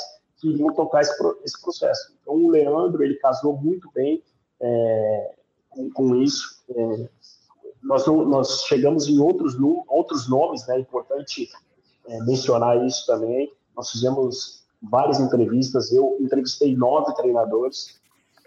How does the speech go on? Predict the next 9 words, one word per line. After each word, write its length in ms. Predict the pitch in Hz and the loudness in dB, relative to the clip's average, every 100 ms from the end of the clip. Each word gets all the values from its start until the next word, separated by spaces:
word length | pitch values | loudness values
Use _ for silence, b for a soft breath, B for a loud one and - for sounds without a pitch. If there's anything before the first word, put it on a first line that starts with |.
| _ | _
fiz 160 | 143 139 | -4 -2
um 120 | 147 | 0
processo 600 | 151 131 - 135 - 127 | 0 0 2 -2 2 2
árduo 380 | 123 147 143 120 | 4 2 0 -4
de, 240 | 123 120 | -8 -10
de, 400 | 117 113 107 107 | -10 -12 -14 -18
de 120 | 110 | _
entrevista, 680 | 117 113 113 - 110 117 - 147 b b b b b - | -6 -2 -2 -2 -8 -10 -14 -20 b b b b b -4
é, 1000 | 117 110 104 104 101 101 98 95 101 | 0 2 2 2 2 0 0 -2 -6